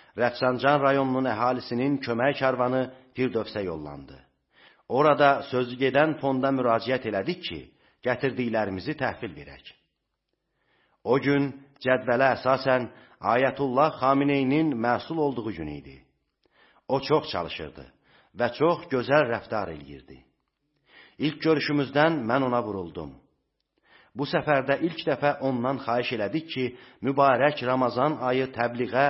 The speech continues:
Rəfsəncana gəlsin. Gətirdiyimiz yardımları Ayətullah Xameneyiyə təhvil verdik. O, gözəl əxlaqı ilə məni özünə valeh etmişdi. Onunla çox səmimi söhbət elədik.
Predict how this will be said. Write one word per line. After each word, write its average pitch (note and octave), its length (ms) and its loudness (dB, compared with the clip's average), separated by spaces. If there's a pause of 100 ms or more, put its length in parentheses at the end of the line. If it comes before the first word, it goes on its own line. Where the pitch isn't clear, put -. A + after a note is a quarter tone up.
Rəfsəncana A2+ 640 -2
gəlsin. D2 460 -12 (920)
Gətirdiyimiz C#3+ 680 0
yardımları C#3 600 2 (300)
Ayətullah C3+ 760 0
Xameneyiyə A#2 560 -2
təhvil D#2 340 -12
verdik. D2+ 380 -16 (1080)
O, C3 380 4
gözəl B2+ 460 0
əxlaqı A2+ 560 -2
ilə B2 200 0 (300)
məni A#2+ 300 -2
özünə G#2+ 300 -6
valeh F2 340 -6
etmişdi. - 480 -18 (760)
Onunla D3+ 460 0
çox - 280 -2
səmimi C3+ 360 0
söhbət G2+ 400 -6
elədik. C#2+ 320 -18